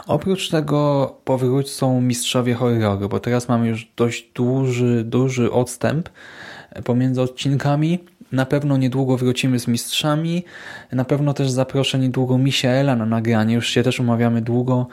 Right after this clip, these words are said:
Już raz byliśmy prawie umówieni, ale no naprawdę brakuje mi czasu. W każdym razie tak, pojawi się nowy głos. Misiel, powróci Elin w jednym z odcinków. Myślę też trochę nad takimi właśnie odcinkami jakimiś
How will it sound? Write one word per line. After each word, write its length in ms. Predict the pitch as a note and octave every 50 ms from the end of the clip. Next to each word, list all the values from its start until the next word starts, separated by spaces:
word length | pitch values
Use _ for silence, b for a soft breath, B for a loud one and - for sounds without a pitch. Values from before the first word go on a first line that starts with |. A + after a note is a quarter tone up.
| B B B B B
Już 140 | - A#2+ -
raz 160 | C3 C3 B2+
byliśmy 260 | B2+ C3 B2 - B2+ B2
prawie 300 | B2 C3 B2 B2+ B2+ C3
umówieni, 540 | B2+ B2+ B2 A#2+ A#2 B2 B2+ C3 C3+ C3
ale 460 | B2+ B2 B2 A#2+ A#2+ A#2+ A#2+ B2 B2 A#2+ - B B B B B B B B B _ _ - -
no 60 | C#3
naprawdę 520 | C#3+ D3 D3 - E3 - E3+ - E3 -
brakuje 460 | B2 C3+ - D3 - F3+ E3+ D#3 C#3
mi 140 | C#3+ D#3 E3
czasu. 480 | D3+ - D#3+ D3+ D3 - - - C#3 C3 - - - _ _ B B B B B B B B B B B F#3 D3+ G#2 - - C3
W 60 | B2+
każdym 220 | - D3 C3+ C#3 D3
razie 120 | C3+ C#3
tak, 220 | C3 C3 B2 - -
pojawi 340 | - C#3 C#3+ C#3+ C3 C#3
się 160 | C3+ - C3 B2
nowy 280 | C3 C#3 C3 B2 A#2+
głos. 360 | A#2 B2+ C#3+ D#3 E3+ E3 -
Misiel, 680 | C#3+ D3+ F3+ - - F3 D#3 D3 D3 D3+ D3+ D3+ C#3+ - - -
powróci 640 | - C3 B2 B2+ B2+ B2+ C#3 C#3 C#3 - - - - -
Elin 520 | - C3+ D3 D3+ D#3 E3 E3+ F3 F3+ F#3+ F#3 F#3+ B B B B B B
w 20 | -
jednym 340 | C3+ C#3 C#3 D3 D3 D3 C#3
z 60 | -
odcinków. 840 | C#3+ C#3 - - - - D#3 D#3+ E3 D#3+ - G3 G#3 A3 - - - _ _ _ _ _ _ _ _ _ _ _ _ _ _ _ _ _ _ _ _ _ _ - C3 C3+
Myślę 280 | C#3+ D#3+ D#3 - F#3+
też 160 | D#3 E3 D#3 -
trochę 200 | D3+ D3+ D3+ D#3
nad 200 | D3 C#3+ C#3 -
takimi 320 | - - - D3 C#3 C#3
właśnie 300 | C3+ C3+ C3 - - C3+
odcinkami 580 | C3+ - - - C3 C3+ B2+ - C#3 C#3 C3+ C3
jakimiś 580 | B2+ B2 B2 - B2 B2 B2+ B2+ A#2+ - B